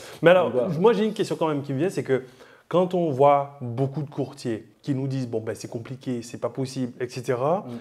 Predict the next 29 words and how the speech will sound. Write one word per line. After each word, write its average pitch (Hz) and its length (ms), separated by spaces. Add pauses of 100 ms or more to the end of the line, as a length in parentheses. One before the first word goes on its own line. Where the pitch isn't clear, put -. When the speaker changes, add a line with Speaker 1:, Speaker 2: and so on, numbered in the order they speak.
(100)
Speaker 1:
Le 131 220
premier 160 420
réflexe 151 500
qu'on 135 160
peut 127 140
avoir, 127 460
en 117 80
tout 131 120
cas, 135 280 (220)
toute 139 160
personne 123 380
normale 123 540 (240)
aura 127 240
ce 135 100
réflexe-là, 123 400
c'est 131 140
de - 60
se 123 80
dire, « 131 180
Ben, 110 180 (420)
pff, - 300
en 117 140
vrai, 127 160
c'est 110 120
peut-être 123 180
pas 117 100
possible, 127 480
laissons 120 260
tomber. » 143 340